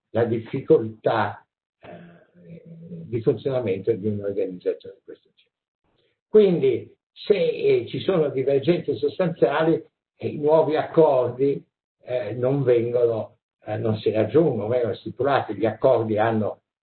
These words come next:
sono basati sempre su un do ut des, per quello gli accordi di liberalizzazione di solito negoziano su molti fronti, perché uno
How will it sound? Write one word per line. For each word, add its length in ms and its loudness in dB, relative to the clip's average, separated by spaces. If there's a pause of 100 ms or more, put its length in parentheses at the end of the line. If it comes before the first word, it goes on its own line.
(160)
sono 160 -10
basati 540 0
sempre 380 0
su 160 -10
un 140 -8
do 240 2
ut 140 -10
des, 300 0 (160)
per 160 -6
quello 380 0 (300)
gli 80 -6
accordi 380 2
di 60 -4
liberalizzazione 760 -2
di 80 -4
solito 580 0 (640)
negoziano 640 0
su 160 -6
molti 520 2
fronti, 480 0
perché 340 -10
uno 480 -4